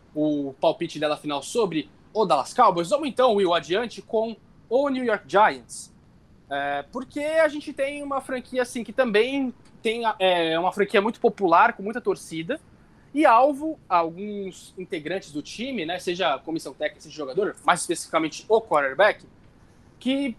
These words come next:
vivem pressionados. Assim, é a realidade de você jogar em mercados grandes, como a gente falou, Dallas, Nova York, enfim, a realidade é você ser pressionado sempre, ainda mais com franquias com muito,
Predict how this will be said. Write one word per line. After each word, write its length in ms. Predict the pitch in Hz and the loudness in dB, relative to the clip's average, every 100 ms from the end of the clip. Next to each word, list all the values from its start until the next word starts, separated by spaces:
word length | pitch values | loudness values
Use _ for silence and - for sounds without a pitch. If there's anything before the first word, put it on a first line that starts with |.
| - | -14
vivem 480 | 156 190 285 269 294 | -8 0 2 2 0
pressionados. 720 | 262 269 - 247 160 120 120 | 0 0 0 2 2 0 -6
Assim, 300 | 139 - 147 | -10 -6 -2
é 20 | 180 | 2
a 100 | 208 | 2
realidade 640 | 226 240 208 208 247 226 | 0 0 4 4 4 0
de 60 | 208 | -10
você 200 | 214 202 | -14 -8
jogar 260 | 202 208 | -4 -4
em 20 | |
mercados 380 | 214 190 196 196 | -4 -2 -2 -2
grandes, 360 | 156 180 202 - | -4 -4 -4 -10
como 160 | 160 | -10
a 40 | 160 | -10
gente 180 | - - | -8 -6
falou, 160 | 185 | -4
Dallas, 640 | 139 151 196 175 147 - - _ _ _ | 4 6 6 6 2 -6 -18 _ _ _
Nova 240 | 165 170 156 | 0 2 4
York, 540 | 156 185 175 165 185 | 4 4 2 -4 -12
enfim, 360 | 185 170 131 139 | -12 -12 -6 -2
a 160 | 160 | 0
realidade 680 | 160 175 208 233 208 240 240 | -2 -4 -4 -4 -4 -4 -6
é 20 | |
você 200 | 247 240 | -12 -10
ser 140 | 233 | -10
pressionado 640 | 220 226 - 220 185 190 202 _ _ _ - | -8 -10 -6 -2 0 0 -4 _ _ _ -12
sempre, 360 | - 151 147 | -6 -6 -4
ainda 120 | 156 | -2
mais 140 | 170 196 | 0 -2
com 140 | 208 | -4
franquias 400 | 202 190 - 196 | -4 -4 -2 -4
com 100 | - | -4
muito, 720 | 196 196 196 214 190 175 135 | -4 -4 -2 4 6 6 2